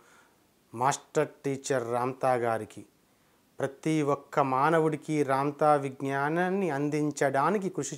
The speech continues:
చేస్తున్నటువంటి పిరమిడ్ మెడిటేషన్ ఛానల్కి నా ఆత్మపూర్వక కృతజ్ఞతలు, నా ఆత్మపూర్వక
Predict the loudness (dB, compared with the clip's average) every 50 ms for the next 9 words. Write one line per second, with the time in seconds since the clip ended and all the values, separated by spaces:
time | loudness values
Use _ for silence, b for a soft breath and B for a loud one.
0 | -2 0 0 0 0 -2 -4 -4 -2 -4 -4 -4 -2 -2 0 -2 -2 -2 -2 -4
1 | B B B B B B B -2 -2 0 0 0 -2 -2 -2 -2 0 0 0 0
2 | 0 0 -2 -4 -6 -6 -8 -8 -8 -8 -6 -6 -6 -8 -8 -10 -12 -14 -14 -16
3 | -16 -16 b b b b b b b -12 -8 -6 -6 -6 -6 -8 -8 -6 -4 -4
4 | -4 -4 -6 -6 -6 -6 -4 -2 -2 -2 -2 -2 -4 -6 -8 -8 -8 -8 -8 -8
5 | -6 -6 -8 -10 -10 -10 -14 -14 -16 _ _ _ _ _ _ _ _ _ _ _
6 | _ _ _ _ _ _ _ _ _ _ _ _ -20 -18 -14 -12 -10 -10 -8 -8
7 | -8 -10 -10 -12 -10 -10 -10 -8 -8 -6 -6 -4 -2 -4 -4 -4